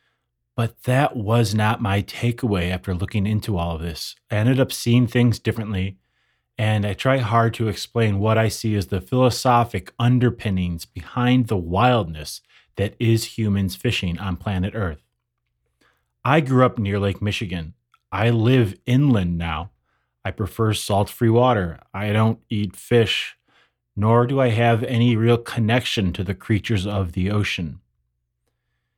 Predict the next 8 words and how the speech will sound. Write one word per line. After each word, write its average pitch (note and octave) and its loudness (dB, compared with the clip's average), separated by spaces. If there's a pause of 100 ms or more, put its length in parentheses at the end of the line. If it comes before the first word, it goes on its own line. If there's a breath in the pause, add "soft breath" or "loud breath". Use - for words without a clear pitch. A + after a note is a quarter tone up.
(340)
Yet A2 2
I A2+ 2
saw A#2+ 4
how A#2 2
these A2 2
issues G#2 -2
affect - -4
everyone. F#2 -2